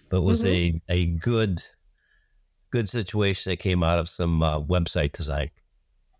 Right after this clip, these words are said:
Speaker 2: Mm-hmm. And how did you, you said that it wasn't planned that you got into this area. So how did you get into this area? Or do you wanna save that for later in the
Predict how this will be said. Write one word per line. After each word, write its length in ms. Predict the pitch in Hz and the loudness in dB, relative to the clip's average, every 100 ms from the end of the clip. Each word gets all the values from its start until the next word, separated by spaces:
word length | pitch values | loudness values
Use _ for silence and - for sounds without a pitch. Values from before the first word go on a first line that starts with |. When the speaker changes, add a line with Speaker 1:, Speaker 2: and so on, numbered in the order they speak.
| - | -10
Speaker 2:
Mm-hmm. 360 | 214 302 190 175 _ _ _ - _ - - - 226 | -8 -6 -10 -12 _ _ _ -20 _ -20 -20 -10 -6
And 120 | 247 | 0
how 120 | 277 | 0
did 200 | 330 311 | 0 -2
you, 340 | 302 277 262 - - | -4 -2 -4 -8 -8
you 120 | 247 | -6
said 160 | 311 | 0
that 100 | 320 | 2
it 120 | 262 214 | 2 2
wasn't 260 | 233 214 | 2 0
planned 260 | - 185 190 | -2 -2 -2
that 160 | 190 | -4
you 60 | 196 | -2
got 100 | 185 | -2
into 180 | 175 - | -2 -6
this 160 | 170 | -8
area. 300 | - 165 160 | -4 -4 -4
So 140 | 165 208 | -6 -2
how 180 | 262 311 | 0 2
did 160 | 226 | 0
you 100 | 220 | 0
get 140 | 185 165 | -4 -4
into 140 | 170 | -6
this 200 | - - | -8 -8
area? 280 | 135 131 165 | -6 -4 -2
Or 140 | 202 | 0
do 80 | 196 | 2
you 60 | 214 | 2
wanna 140 | 208 | 0
save 260 | 196 175 170 | -2 -4 -2
that 180 | 165 - | -4 -4
for 160 | 190 | -6
later 300 | 180 175 185 | -4 -4 -4
in 120 | 175 | -4
the 240 | 156 160 | -2 -4